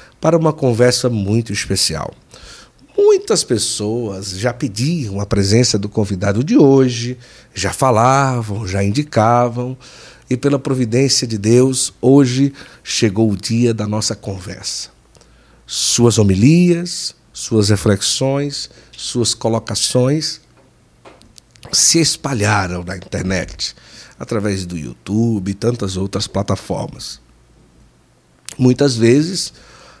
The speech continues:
palavras que nos alertam, outras com muita firmeza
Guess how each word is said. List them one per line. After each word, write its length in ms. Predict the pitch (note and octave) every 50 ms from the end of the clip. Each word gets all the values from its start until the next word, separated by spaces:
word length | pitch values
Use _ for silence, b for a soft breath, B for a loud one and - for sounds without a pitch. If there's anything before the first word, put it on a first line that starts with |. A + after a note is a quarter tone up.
| B B
palavras 520 | - - - G#2 G#2 C3+ C3 B2 B2 - -
que 140 | - B2
nos 220 | A2+ A2+ G#2+ G2+ G#2+
alertam, 680 | - - G2 G#2 A#2+ B2 F#2+ - - _ - F#2 - - - _ _ b b b b b b b b b b
outras 680 | - D3 D#3+ G3 A#3+ - - - C#4 C#4 C4+ - - -
com 180 | - - D#3
muita 580 | G#2 G2 F#2+ F#2+ G2 F#2+ A2 A2+ A2 - - -
firmeza 1160 | - - - B2 F#2+ - - G2 D#2+ F2 A#2 A#2 B2+ D3+ E3+ F3 E3 C3 A2 A2 G2 F2 F#2